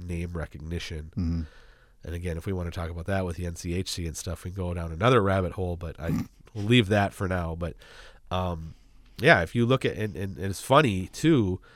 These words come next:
Speaker 1: watching the selection show yesterday, you know, one of the things they talked about on the show after, um, unveiling the brackets was who was not there. Um,
Speaker 2: Like the
Speaker 1: because
Speaker 2: Gophers?
Speaker 1: the Gophers, <laughs> Michigan,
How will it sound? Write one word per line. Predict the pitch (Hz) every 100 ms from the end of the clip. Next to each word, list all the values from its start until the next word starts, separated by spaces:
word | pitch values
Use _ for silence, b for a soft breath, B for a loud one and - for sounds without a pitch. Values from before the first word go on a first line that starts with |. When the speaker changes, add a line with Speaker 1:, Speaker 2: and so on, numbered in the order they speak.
| b b -
Speaker 1:
watching | 104 113 131
the | 104
selection | - 107 139 - 165
show | - 90 85
yesterday, | 85 - 90 85 85
you | 104 101
know, | 92
one | 107 131
of | 104
the |
things | - 110 104
they | 101 87
talked | - 117 -
about | 98 92
on | 87
the | 85
show | 127 131
after, | 87 - 90 82 - - - -
um, | 85 82 80 - - - b b -
unveiling | 98 87 92 107 107 95
the | 87
brackets | 85 90 156 95 90 -
was | 92 90 85 - - -
who | 127
was | 120 90
not | 92 92 101 82
there. | 98 123 - - b b b b b b b
Um, | - 85
Speaker 2:
Like | 123 120
the | 107
Speaker 1:
because | 120
Speaker 2:
Gophers? | 113 113 143 160 160 - - 117 -
Speaker 1:
the | 104
Gophers, | 101 107 117 117 95 85 - - -
<laughs> | -
Michigan, | 95 117 120 - 113 90 78 -